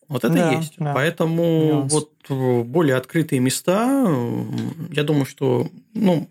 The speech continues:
Speaker 1: мы коснемся локаций сегодня. Я какую-нибудь на выбор даже, вот, может быть, пальцем ткнем куда-нибудь, в какое-нибудь, э, известное место, и посмотрим, виде-, виден ли там,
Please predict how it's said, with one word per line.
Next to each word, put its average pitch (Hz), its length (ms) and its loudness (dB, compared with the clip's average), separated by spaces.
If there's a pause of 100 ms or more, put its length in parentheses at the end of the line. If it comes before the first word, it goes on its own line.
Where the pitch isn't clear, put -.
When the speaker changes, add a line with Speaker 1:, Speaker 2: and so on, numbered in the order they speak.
Speaker 1:
мы 147 160 2
коснемся 156 600 0
локаций 127 800 -6 (400)
сегодня. 120 580 -2
Я 123 300 -2 (720)
какую-нибудь 131 800 -4 (420)
на 143 120 0
выбор 139 340 0
даже, 135 260 -14
вот, - 100 -20 (100)
может 135 300 -10
быть, - 240 -20 (720)
пальцем 127 380 -2 (120)
ткнем 180 320 0
куда-нибудь, 113 600 -4 (160)
в - 60 -20
какое-нибудь, 139 580 -4
э, 127 180 -2
известное 139 500 2
место, 151 520 0 (1200)
и 160 180 2
посмотрим, 156 440 -2
виде-, 143 260 -2
виден 131 460 0
ли 110 120 -4
там, 131 460 -2